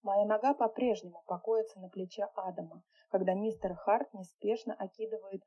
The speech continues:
мой взъерошенный облик равнодушным тёмным взглядом.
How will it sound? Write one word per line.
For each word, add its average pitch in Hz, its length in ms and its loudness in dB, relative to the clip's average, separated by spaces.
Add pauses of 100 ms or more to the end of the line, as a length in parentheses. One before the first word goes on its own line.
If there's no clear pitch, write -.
(200)
мой 202 200 2
взъерошенный 196 640 -4
облик 226 440 2
равнодушным 196 760 -8 (100)
тёмным 175 340 -16 (240)
взглядом. 165 480 -12